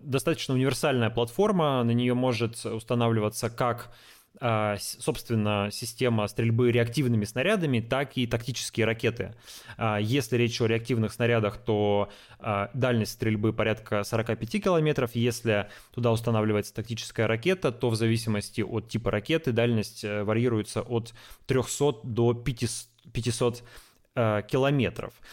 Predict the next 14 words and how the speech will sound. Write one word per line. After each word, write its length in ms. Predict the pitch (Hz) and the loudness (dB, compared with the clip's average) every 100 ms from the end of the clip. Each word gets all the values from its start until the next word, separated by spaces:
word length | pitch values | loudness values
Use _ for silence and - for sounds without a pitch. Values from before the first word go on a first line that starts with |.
| - - | -20 -4
Правда, 340 | 190 214 170 | -2 0 0
Соединённые 420 | - 151 156 139 | 0 0 0 0
Штаты, 360 | - 214 233 175 | -2 -2 0 -2
судя 280 | - 139 123 | -2 0 0
по 180 | 135 | 0
той 140 | 131 135 | 2 2
информации, 460 | 113 135 120 - | 2 2 0 -2
которая 280 | 113 110 110 | -6 0 0
публикуется 520 | 110 113 117 117 117 | 0 -2 0 -2 0
в 40 | 110 | 0
американских 560 | 113 120 127 - 123 | 2 2 0 -2 -8
сми, 300 | - 165 208 190 | -8 -2 0 0
опасаются, 680 | 135 117 - 214 196 - | -2 -2 0 0 0 -4
что 600 | 131 - - 147 143 135 | -8 -6 0 2 4 2